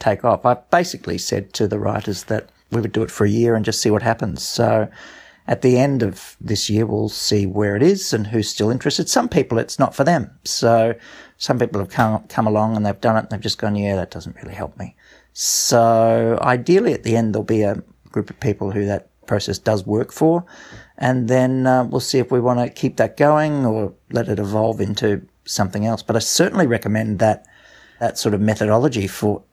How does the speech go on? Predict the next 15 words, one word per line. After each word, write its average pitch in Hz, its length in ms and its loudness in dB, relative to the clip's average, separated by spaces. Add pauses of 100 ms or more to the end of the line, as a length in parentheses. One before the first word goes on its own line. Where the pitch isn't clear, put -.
(160)
anyone. 185 420 0 (280)
And 139 320 0
the 139 40 0
great 151 400 2
thing 123 160 0
about 113 300 -2
that 113 160 2
is 110 380 -2 (320)
it - 40 -12
doesn't 123 280 -2
necessarily 120 720 2
mean 107 300 0
that - 140 -4
you 110 80 -2
need 104 380 0